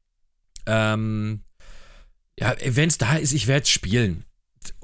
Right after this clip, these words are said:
Garantie, allein schon, weil's Final Fantasy ist. Ich hab bis jetzt jedes Final Fantasy, außer Teil zwölf, den hab ich aber nach wie vor immer noch auf, <laughs> auf meiner Platte. Den, das ist der einzige Teil, den ich bis heute noch nicht gespielt hab. Und diese Online-Ableger. Aber sonst hab ich jeden Final Fantasy gespielt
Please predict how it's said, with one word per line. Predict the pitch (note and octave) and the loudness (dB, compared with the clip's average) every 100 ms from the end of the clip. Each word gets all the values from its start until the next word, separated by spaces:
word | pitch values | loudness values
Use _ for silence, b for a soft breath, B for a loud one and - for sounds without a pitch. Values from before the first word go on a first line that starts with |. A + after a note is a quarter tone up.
| - | -2
Garantie, | C3+ C#3+ C3 D3 | 2 4 2 0
allein | - C3 D#3 | 2 2 2
schon, | D#3 C3 | 2 2
weil's | C3 C#3 - | 2 2 0
Final | C#3 B2+ | 0 0
Fantasy | A#2 G#2+ G2 F2+ | 2 0 -2 -6
ist. | C2 - - | -6 -8 -6
Ich | A2 | -4
hab | C3 - | -4 -4
bis | - B2+ | -4 -2
jetzt | C3 - | -2 -2
jedes | A#2+ D#3+ D3+ | 2 2 2
Final | - D3 D3 | 0 0 0
Fantasy, | D3+ C#3 C#3 D3+ D3 B B | -2 -4 -2 -4 -4 B B
außer | - F#3+ B3 | 0 2 2
Teil | - E3+ | 0 0
zwölf, | C#3+ E3 G3+ | 2 2 0
den | - C3+ | 0 0
hab | |
ich | C3 | 0
aber | C3+ B2+ | 2 0
nach | B2+ D#3+ - | 0 -2 -2
wie | |
vor | - C#3 | -4 -2
immer | D3 D#3+ | 0 0
noch | D3+ | 0
auf, | - - C#3 | -2 -4 -6
<laughs> | - | -6
auf | C3+ A#2+ | -8 -2
meiner | B2 A#2+ | -2 -2
Platte. | - D3 A#2+ D3+ B B B - | -2 -4 -2 -4 B B B -2
Den, | C#3 | -2
das | - | 0
ist | B2+ | -2
der | - | 2
einzige | D#3 B3 A3+ G3+ | 2 2 -2 2
Teil, | G3 | 2
den | E3 | 2
ich | D#3+ | -2
bis | D#3 | -2
heute | D#3 D#3 | 0 0
noch | D#3 D3+ | 2 2
nicht | F3+ | 0
gespielt | D#3 - C3 | -2 -2 0
hab. | |
Und | A#2+ | 0
diese | A#2+ A#2+ | 0 0
Online-Ableger. | D3+ E3+ E3 D#3+ F3 F3+ F#3 F#3+ B B B B - | 2 2 0 0 2 2 2 -2 B B B B 0
Aber | B2 B2 | 2 2
sonst | B2+ D#3 | 0 0
hab | D3 | -2
ich | C3 | -2
jeden | A2 A2 D3+ F3 | -2 2 2 2
Final | D#3+ D3+ | 0 0
Fantasy | D#3+ D#3 D3+ | 0 0 -2
gespielt | D3+ - D#3 C#3 - | -4 -2 0 0 -4